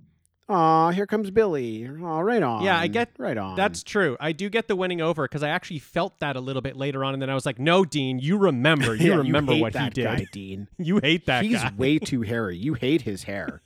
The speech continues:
Speaker 1: Hate his shoulder hair.
Speaker 2: His hair is fine. His hair is fine.
Speaker 1: Well, his, his head hair is fine. His body hair needs some work.
Speaker 2: <laughs> So hairy.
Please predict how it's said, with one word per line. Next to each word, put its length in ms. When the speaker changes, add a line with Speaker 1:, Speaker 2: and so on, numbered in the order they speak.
Speaker 1:
Hate 240
his 120
shoulder 380
hair. 240
Speaker 2:
His 180
hair 220
is 100
fine. 340
His 120
hair 160
is 100
fine. 320
Speaker 1:
Well, 60
his, 120
his 260
head 320
hair 180
is 160
fine. 400
His 180
body 400
hair 240
needs 280
some 120
work. 360
Speaker 2:
<laughs> 300
So 540
hairy. 440